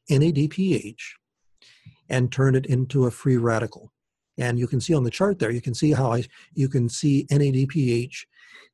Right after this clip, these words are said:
to the right recycling all the good things. And then to the left, nox says,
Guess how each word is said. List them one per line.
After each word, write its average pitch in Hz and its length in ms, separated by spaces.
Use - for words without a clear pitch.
to 160 100
the 127 100
right 147 400
recycling 143 680
all 131 440
the 135 80
good 113 240
things. - 380
And 131 140
then 147 300
to - 120
the 131 120
left, 160 560
nox 147 400
says, 135 280